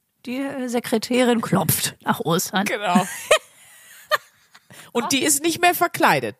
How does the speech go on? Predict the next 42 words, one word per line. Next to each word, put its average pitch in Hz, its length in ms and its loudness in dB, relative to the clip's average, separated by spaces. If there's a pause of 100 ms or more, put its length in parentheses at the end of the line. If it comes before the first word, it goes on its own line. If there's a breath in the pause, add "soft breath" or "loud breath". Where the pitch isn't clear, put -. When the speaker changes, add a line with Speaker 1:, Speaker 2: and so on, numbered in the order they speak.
Speaker 2:
Die 202 80 -8
meint 233 260 -2
es 269 120 -6
jetzt 262 240 -4
ernst. 156 420 -4 (960 loud breath)
Speaker 1:
Ja, 233 320 2
ich 311 180 0
hab 311 80 2
mich 285 140 -6
tatsächlich 254 480 -2
auch 208 180 2
verkleidet, 247 580 0
muss 240 140 0
ich 233 80 -4
sagen. 240 420 2
Ich - 220 -8
war 196 300 4
schon 247 240 -2
verkleidet. 247 800 -2
Ähm, 226 300 0
Speaker 2:
Ja. 160 380 2
Speaker 1:
wenn 233 140 2
ihr 214 100 2
Lust 226 360 2
habt, - 340 0 (140)
bald 214 480 0
kommt 240 320 0
die 220 160 2
Februar-Show, 262 1120 0
die, 196 300 0
es 196 160 -2
geht 202 160 -6
Nightwash, 202 440 2
äh, 214 280 -4
ne, 226 180 2
im 214 120 0
Waschsalon, 208 380 2
die 185 60 0
Show, 269 200 2
die 240 100 2
ich 220 100 -2
moderiere, 208 420 2